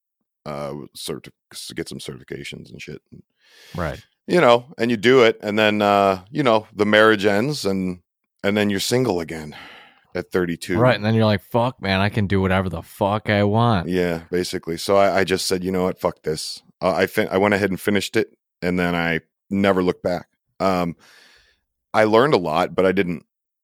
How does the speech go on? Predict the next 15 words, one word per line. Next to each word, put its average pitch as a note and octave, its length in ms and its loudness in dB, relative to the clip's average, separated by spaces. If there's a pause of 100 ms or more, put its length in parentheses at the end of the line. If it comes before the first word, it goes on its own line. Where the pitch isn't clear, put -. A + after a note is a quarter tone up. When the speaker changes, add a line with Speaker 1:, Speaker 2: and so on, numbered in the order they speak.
(100)
Speaker 1:
I've G2+ 140 2
never A2 320 4
actually G2 360 2
applied E2 480 -2 (100)
<laughs> - 60 -12
any B2+ 240 0
of F#2+ 80 -6
the F#2+ 80 0
knowledge E2 460 -2
that D2 160 -8
I, G1+ 80 -16 (500)
that A2 120 4
I G2+ 120 8
got, G2 300 6
Speaker 2:
Yeah. C#2+ 140 -6